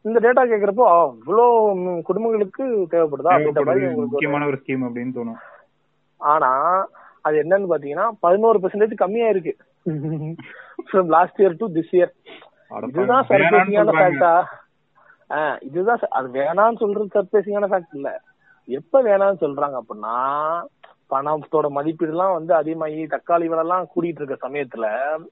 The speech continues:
Speaker 1: அஹ், அப்ப வந்து அந்த சமயத்துல எனக்கு அன்-, ஐம்பது ரூபாய்க்கு ஒரு வேலை கொடுத்தா கூட வேணும் அப்படின்னு சொல்லிட்டு போவாங்களே தவிர,
Speaker 2: காசு நிறைய இது
Speaker 1: ஆ?
Speaker 2: பண்ணணும்னு பாக்குற அந்த நேரத்துல,
Speaker 1: காசு, காசு தேவைப்படுற அதே நேரத்துல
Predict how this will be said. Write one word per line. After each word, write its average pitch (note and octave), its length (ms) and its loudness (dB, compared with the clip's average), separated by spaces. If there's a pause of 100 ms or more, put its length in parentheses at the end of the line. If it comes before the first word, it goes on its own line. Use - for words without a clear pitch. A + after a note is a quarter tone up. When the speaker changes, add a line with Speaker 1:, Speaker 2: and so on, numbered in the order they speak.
(760)
Speaker 1:
அஹ், - 240 -8 (120)
அப்ப E3+ 260 -4
வந்து A3+ 260 -4
அந்த E3 180 -6
சமயத்துல A3 500 -2
எனக்கு D#3 240 -4
அன்-, D3 340 -2
ஐம்பது E3 440 -2
ரூபாய்க்கு G#3+ 240 2
ஒரு G3+ 100 4
வேலை F#3 180 4
கொடுத்தா F3+ 200 2
கூட F3+ 200 2
வேணும் F3 320 0
அப்படின்னு E3 500 -6
சொல்லிட்டு D#3+ 320 -4
போவாங்களே D#3 400 2
தவிர, C#3+ 600 0
Speaker 2:
காசு F3 300 0
நிறைய F3 260 2
இது E3+ 160 -2
Speaker 1:
ஆ? - 0 -
Speaker 2:
பண்ணணும்னு F3+ 160 -4
பாக்குற D#3+ 360 0
அந்த F3+ 120 -2
நேரத்துல, D3 680 -4 (440)
Speaker 1:
காசு, F3 500 2
காசு F3+ 340 2
தேவைப்படுற F#3 380 0
அதே D#3 180 0
நேரத்துல C#3+ 600 -6